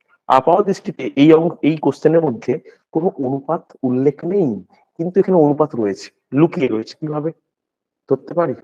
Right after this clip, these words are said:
পিতার বর্তমান বয়স হচ্ছে এক্স, পুত্রের বর্তমান বয়স কত? ওয়াই, ধরতেই পারি। তাহলে বর্তমানে পিতার বয়স,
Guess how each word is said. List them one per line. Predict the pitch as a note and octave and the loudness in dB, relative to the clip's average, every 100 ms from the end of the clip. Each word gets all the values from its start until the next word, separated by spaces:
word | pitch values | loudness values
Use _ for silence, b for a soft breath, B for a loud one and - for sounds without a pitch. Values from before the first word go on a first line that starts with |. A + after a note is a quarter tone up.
| _ | _
পিতার | C3+ C3 C#3 | -6 -4 -4
বর্তমান | B2+ A#2 - C3 B2+ C3 - - | -4 -6 -4 -6 -6 -8 -4 2
বয়স | B2 A3+ | 4 4
হচ্ছে | A#2 - - A#3 | -2 -4 -6 -4
এক্স, | A#3 G#3+ - _ _ _ _ _ _ _ _ _ _ _ _ _ | -6 -10 -16 _ _ _ _ _ _ _ _ _ _ _ _ _
পুত্রের | D#3 - - F3+ | -6 -2 0 2
বর্তমান | D3+ D3+ E3 D#3+ | 0 -2 -2 -2
বয়স | D3+ D#3 D3+ | -2 -8 -6
কত? | D3+ - E3+ _ _ _ _ - | -8 -6 -10 _ _ _ _ 2
ওয়াই, | B2+ A2 G#2+ - _ _ _ | 4 4 0 -12 _ _ _
ধরতেই | C3 - E3 | -12 -2 0
পারি। | E3+ D#3+ D#3+ _ _ _ _ _ _ _ _ _ | 2 0 -4 _ _ _ _ _ _ _ _ _
তাহলে | D3 E3 F3 | -4 0 0
বর্তমানে | A2 A#2 - - D#3+ A2 | 2 0 0 -4 -4 -6
পিতার | A#2 _ C3+ E3 | -10 _ -6 -4
বয়স, | C#3+ A2+ G#2+ | -2 -2 -4